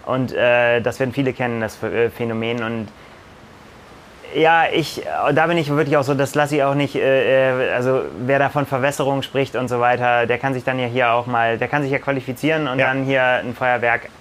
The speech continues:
Speaker 1: abliefern und sagen irgendwie so, wenn's so leicht ist, sich zu qualifizieren, dann Feuer frei.
Speaker 2: Ja.
Speaker 1: Ich glaub, das wird es nicht werden. Ich glaub, es werden einfach mehr hier sein. Und wenn das dazu führt, dass mehr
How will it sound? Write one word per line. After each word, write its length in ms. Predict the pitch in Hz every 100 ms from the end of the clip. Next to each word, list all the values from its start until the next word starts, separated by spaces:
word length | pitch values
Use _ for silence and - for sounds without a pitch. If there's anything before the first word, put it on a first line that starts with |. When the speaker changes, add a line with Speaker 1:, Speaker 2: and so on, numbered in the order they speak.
| - -
Speaker 1:
abliefern 580 | 190 208 208 202 185 156
und 140 | 147
sagen 280 | 139 139 139
irgendwie 260 | 127 135
so, 80 | 131
wenn's 180 | 127 135
so 60 | 131
leicht 340 | 120 135 -
ist, 160 | 127 131
sich 160 | 131
zu 80 | -
qualifizieren, 720 | - 127 123 120 - 123 120 - - - - - -
dann 380 | 120 120 117 107 - - - - - - - -
Feuer 240 | 139 127
frei. 360 | - 131 156 185 -
Speaker 2:
Ja. 180 | 123 156 - -
Speaker 1:
Ich 140 | 139
glaub, 160 | - 151
das 160 | 147 123
wird 160 | 147
es 120 | 143 156
nicht 200 | 180 156
werden. 320 | 151 143 147
Ich 200 | - 147
glaub, 260 | - 143 - -
es 160 | 147 117
werden 260 | 165 196 101
einfach 360 | 151 170 151 -
mehr 600 | - 123 147 170 147 139 -
hier 300 | 110 165 165
sein. 260 | 139 131
Und 100 | 123
wenn 180 | 120 147
das 200 | 147 143
dazu 260 | 151 143 139
führt, 400 | - 143 117 - - - - - - - -
dass 460 | 120 139 135 - - - - - - - 80
mehr 680 | 117 135 143 170 180 175 175